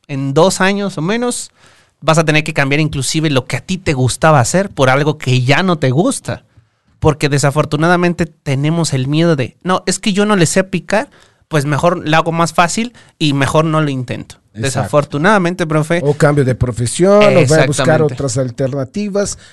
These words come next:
Speaker 2: Agota
Speaker 1: Ujú.
Speaker 2: todas tus posibilidades.
Speaker 1: Sí, sí, sí. Y realmente solo es que quieran ver un poquito más allá y que le pierdan el miedo a picarle a la tecnología. Eso es, es algo impresionante. Hoy en día existen herramientas que, aunque tengas cero conocimiento en programación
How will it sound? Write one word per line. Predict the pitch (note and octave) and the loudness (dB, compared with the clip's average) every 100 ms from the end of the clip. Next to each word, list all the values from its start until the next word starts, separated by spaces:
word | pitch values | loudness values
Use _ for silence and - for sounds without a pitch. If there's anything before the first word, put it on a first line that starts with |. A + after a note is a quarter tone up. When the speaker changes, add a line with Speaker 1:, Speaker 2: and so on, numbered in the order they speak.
| - | -6
Speaker 2:
Agota | D3 D3+ G3+ A3 F#3+ | -4 -2 -2 -2 -2
Speaker 1:
Ujú. | |
Speaker 2:
todas | D3 G#3 C#4+ - | 0 0 -2 -4
tus | E3+ | -10
posibilidades. | - F#3+ F#3 G3 A3 D4 | -6 -6 -6 -6 -2 2
Speaker 1:
Sí, | F4+ | 2
sí, | E4+ E4 | 4 2
sí. | E4+ E4+ | 2 2
Y | F3+ F3 | 2 4
realmente | G3+ A#3 A#3 A3+ A#3+ - | 2 2 0 0 -2 -2
solo | - G#3 A3 | 0 2 2
es | G3 G3 | 0 -2
que | - F#3 | -6 -8
quieran | - F3+ F3+ F#3 - _ _ _ | -6 -4 -2 -6 -12 _ _ _
ver | C3+ D#3 | -4 -2
un | F3+ | -2
poquito | E3 D#3+ G#3 G3 D#3+ | -4 -8 -10 -8 -4
más | B2+ B2 | -4 -4
allá | A#2+ - - | -6 -8 -8
y | D#3 | -4
que | D#3 | -2
le | D3 | -2
pierdan | E3+ F#3 F#3 F#3 | 2 2 2 0
el | C3+ C#3 | 0 2
miedo | D#3+ F3+ F3+ - | 4 4 4 2
a | C3 A#2 | 0 0
picarle | - - - E3 D#3+ D3+ | -2 0 2 2 2 -2
a | |
la | B2 | -4
tecnología. | B2+ A#2 G#2+ A#2 A#2+ A#2+ | -10 -10 -12 -12 -10 -6
Eso | C3 D3+ F3 | -6 -2 2
es, | F3 - - - - - | 2 0 -6 -18 -14 -4
es | D#3 | 0
algo | E3+ F3+ F#3 - - - | 2 2 0 0 -8 -2
impresionante. | D3+ D3 C3+ C#3+ D#3 - | 0 0 2 2 2 2
Hoy | G3 F#3+ | 2 2
en | F#3 | 2
día | F3+ F#3+ | 2 0
existen | F3+ F3 D#3+ F3+ | 0 -2 -2 -2
herramientas | D#3 D3+ D#3+ D#3+ D#3 | 0 0 0 0 -2
que, | D#3 - | -4 -4
aunque | - D3 B2+ C#3 | -2 -2 -2 -2
tengas | F#3 G3+ G3+ - - | -2 0 0 -2 -6
cero | - - G#3+ A3 | -4 0 2 2
conocimiento | G3 E3 D#3+ E3+ D#3+ | 0 0 0 0 0
en | D#3+ | -2
programación | C#3 B2 B2 A#2 - F3+ D4 | -2 -4 -4 -4 -4 -6 -8